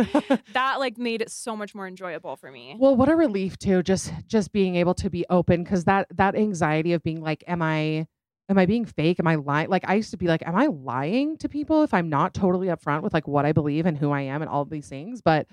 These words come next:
Speaker 2: so what a relief to be able to be like, "Oh, the people who follow me, like, know who I am and know what
Speaker 1: Yeah.
Speaker 2: I, what I like and what I stand for," and just kind of that relief of it.
Speaker 1: Yeah.
Speaker 2: Like, were you getting that, like, were you getting tense, like, being on Instagram during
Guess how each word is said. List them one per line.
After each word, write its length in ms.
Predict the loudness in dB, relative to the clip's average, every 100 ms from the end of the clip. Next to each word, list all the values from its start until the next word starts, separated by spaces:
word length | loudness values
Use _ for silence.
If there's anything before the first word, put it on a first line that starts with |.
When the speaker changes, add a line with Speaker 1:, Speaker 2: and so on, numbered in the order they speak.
| _ _ _ _ _
Speaker 2:
so 140 | 0
what 140 | 2 2
a 40 |
relief 360 | 0 -4 -8 -12
to 100 | -8
be 80 | -6
able 140 | -6
to 40 |
be 80 | -6
like, 140 | -8 -8
"Oh, 140 | -8 -8
the 100 | -8
people 320 | -6 -2 -2
who 140 | -2
follow 280 | -2 0 0
me, 140 | -4
like, 180 | -10 -12
know 220 | -8 -6
who 100 | -4
I 100 | -6
am 300 | -6 -8 -10
and 100 | -10
know 200 | -4 -2
what 80 | -2
Speaker 1:
Yeah. 40 | -4
Speaker 2:
I, 200 | -6 -4
what 160 | -2
I 100 | -2
like 440 | -6 -12 -12 -12 -12
and 100 | -6
what 100 | -4
I 80 | -4
stand 380 | -8 -12 -8
for," 200 | -4 -4
and 180 | -4 -8
just 180 | -12 -8
kind 100 | -8
of 60 | -6
that 160 | -6
relief 320 | -8 -14 -18
of 140 | -18 -16
it. 160 | -16 -18 _
Speaker 1:
Yeah. 260 | -6 0 2
Speaker 2:
Like, 140 | 4
were 80 | 2
you 120 | 2
getting 400 | 0 -2 -4 -6
that, 200 | -4 -4 _ -8
like, 240 | -8 -8 _ _ _
were 140 | 2 4
you 60 |
getting 220 | 4 0
tense, 420 | -6 -8 -8 -6 -6
like, 160 | -6
being 220 | -8 -10
on 180 | -14 -18 _ -14
Instagram 480 | -10 -6 -2 -2 0
during 340 | -2 -2 -10